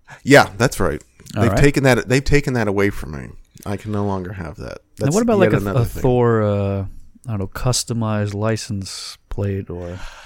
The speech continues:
Speaker 1: So, user Comic Zombie seventy-three posted on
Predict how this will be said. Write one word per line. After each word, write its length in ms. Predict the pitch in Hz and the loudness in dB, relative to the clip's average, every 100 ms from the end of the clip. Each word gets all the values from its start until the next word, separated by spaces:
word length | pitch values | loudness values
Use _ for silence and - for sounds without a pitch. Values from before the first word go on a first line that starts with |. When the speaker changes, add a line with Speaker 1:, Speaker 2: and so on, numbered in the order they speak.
| - - | -20 -12
Speaker 1:
So, 380 | - 214 196 135 | 6 10 12 10
user 580 | 110 151 208 220 170 139 | 6 4 4 6 6 6
Comic 480 | - 185 202 180 | 4 4 4 4
Zombie 640 | 120 131 139 139 131 127 123 - - | 4 6 8 8 8 6 4 0 -2
seventy-three 840 | - 170 151 127 117 - 147 127 | 2 6 6 6 4 4 6 4
posted 480 | - 123 120 - 113 | 4 2 2 0 2
on 160 | 107 | 2